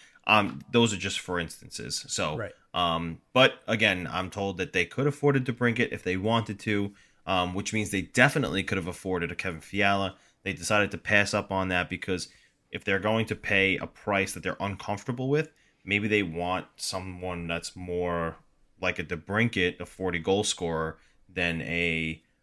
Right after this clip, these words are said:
Speaker 1: um, than a Fiala, who, although he had eighty-five points, he scored thirty goals, has a little bit of an issue scoring on the power play, which I would imagine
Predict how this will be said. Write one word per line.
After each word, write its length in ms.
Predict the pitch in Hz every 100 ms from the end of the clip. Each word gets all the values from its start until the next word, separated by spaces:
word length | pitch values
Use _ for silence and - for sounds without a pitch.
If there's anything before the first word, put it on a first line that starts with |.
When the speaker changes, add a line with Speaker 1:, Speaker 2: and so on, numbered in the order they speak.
| _
Speaker 1:
um, 560 | 85 82 78 76 76 73 _ -
than 160 | 95
a 40 | 87
Fiala, 480 | - 95 95 90 85
who, 180 | 95 90
although 320 | 95 92 90
he 100 | 90
had 100 | 85
eighty-five 440 | 87 90 87 78 -
points, 320 | 101 95 -
he 100 | 95
scored 320 | - 87 85
thirty 220 | 87 82
goals, 340 | 80 95 95 - - -
has 140 | 117
a 60 | 117
little 260 | 113 117 131
bit 120 | 147
of 100 | 139
an 80 | 127
issue 400 | 98 104 - 131
scoring 540 | - 107 104 107 104
on 380 | 90 98 95 95
the 80 | 80
power 360 | - 90 95
play, 320 | 104 - 123 127
which 200 | 104 90
I 80 |
would 160 | 92 92
imagine 640 | 90 87 90 90 98 98